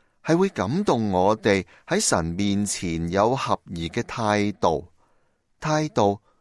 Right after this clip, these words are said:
亦都係真理嘅一部分。神喜悅我哋喺信心裏面等候佢。舊約聖經裏面嘅約沙法係憑信心存謙卑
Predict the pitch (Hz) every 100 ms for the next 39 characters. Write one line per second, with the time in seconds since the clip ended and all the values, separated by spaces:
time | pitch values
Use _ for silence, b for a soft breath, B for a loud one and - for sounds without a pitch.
0 | _ - 143 220 180 98 90 - 202 143
1 | 95 85 85 92 127 - 87 73 - 92
2 | 73 - _ _ _ _ _ _ _ -
3 | 98 78 80 87 101 135 110 98 b b
4 | b 110 135 113 101 113 - 143 123 127
5 | - 160 151 123 87 95 107 98 85 85
6 | - 80 120 131 90 76 - 82 73 78
7 | _ _ _ _ _ _ _ _ _ _
8 | _ - 90 90 101 - 101 101 120 110
9 | 90 95 95 90 90 107 101 101 107 104
10 | - 123 107 - 107 104 b b b b
11 | 165 156 101 98 - 156 147 151 - 185
12 | 180 175 - 82 78 85 - 165 160 160
13 | 160 151